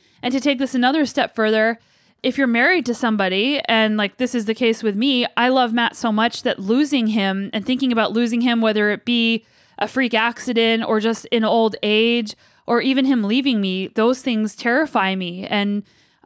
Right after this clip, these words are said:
I also think about, though, how lucky I am that I have somebody where I care that much. And I'm sure that, man, whenever I have a kid here in six weeks or less,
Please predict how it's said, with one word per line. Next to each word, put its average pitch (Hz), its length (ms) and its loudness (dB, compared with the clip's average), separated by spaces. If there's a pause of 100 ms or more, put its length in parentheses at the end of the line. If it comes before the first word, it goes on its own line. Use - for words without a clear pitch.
I 226 140 2
also 247 240 0
think 247 180 0
about, 226 300 -2
though, 220 160 2
how 226 160 0
lucky 220 360 0
I 208 100 2
am 196 320 0
that 196 100 0
I 190 60 0
have 247 280 0
somebody 214 380 0
where 196 120 2
I 185 100 0
care 208 320 0
that 190 200 0
much. 202 440 -2
And 214 140 0
I'm 214 100 0
sure 277 280 2
that, 233 280 2 (440)
man, 226 460 2
whenever 233 300 0
I 233 120 2
have 254 180 0
a 226 60 0
kid 320 380 2
here 233 400 2
in 208 460 -2
six - 300 -6
weeks 226 220 -2
or 233 80 2
less, 240 480 -2